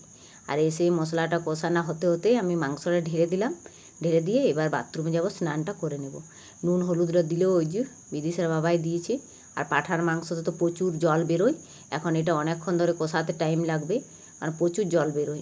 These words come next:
এই জলটা সব মানে মানে শুকোবে, তবে যে মাম-, মানে মাংসটা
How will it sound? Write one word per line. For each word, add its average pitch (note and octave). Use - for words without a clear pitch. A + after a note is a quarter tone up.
এই E3+
জলটা E3
সব F3+
মানে E3+
মানে E3
শুকোবে, F#3+
তবে D#3+
যে D#3+
মাম-, D3+
মানে D#3
মাংসটা D3